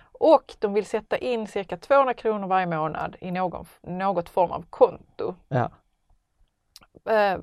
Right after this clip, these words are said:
Speaker 1: vad tror du då är enklast att hantera administrativt? För här är ju
Speaker 2: Okej.
Speaker 1: flera parter inblandade. Och vad är viktigt att tänka på när man sparar i grupp?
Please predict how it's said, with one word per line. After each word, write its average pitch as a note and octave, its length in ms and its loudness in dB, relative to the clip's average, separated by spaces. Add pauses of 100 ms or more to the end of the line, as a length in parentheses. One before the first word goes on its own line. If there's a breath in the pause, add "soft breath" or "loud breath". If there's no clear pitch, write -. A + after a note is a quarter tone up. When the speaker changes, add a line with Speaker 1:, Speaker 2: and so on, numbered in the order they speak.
(220)
Speaker 1:
vad C#4 200 0
tror C#4+ 180 -6
du B3+ 160 2
då G#3 200 2
är - 80 0
enklast - 500 -6
att E3 120 -8
hantera E3 560 -6
administrativt? - 880 -12
För - 120 -12
här F#3 160 2
är E3+ 40 6
ju E3 60 4
Speaker 2:
Okej. - 100 -6
Speaker 1:
flera - 220 -4
parter - 400 -6
inblandade. - 480 -10 (840 soft breath)
Och G#3 140 -2
vad A#3+ 120 10
är A#3+ 80 8
viktigt G#3+ 500 -4
att - 60 -16
tänka A#3+ 300 -6
på F#3 180 -4
när F#3 80 -6
man F#3 80 -10
sparar F#3+ 320 -2
i E3+ 100 -2
grupp? - 600 -8